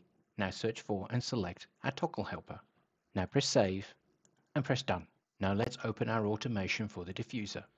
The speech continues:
Settings, automations, and search for our automation.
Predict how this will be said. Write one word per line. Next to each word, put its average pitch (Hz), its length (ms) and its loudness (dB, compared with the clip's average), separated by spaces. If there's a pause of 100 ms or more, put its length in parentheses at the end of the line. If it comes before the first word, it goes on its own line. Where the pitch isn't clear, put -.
(180)
Settings, - 680 -4 (220)
automations, 98 800 -2 (400)
and 147 120 0
search - 280 2
for 101 180 2
our 95 140 6
automation. 101 640 0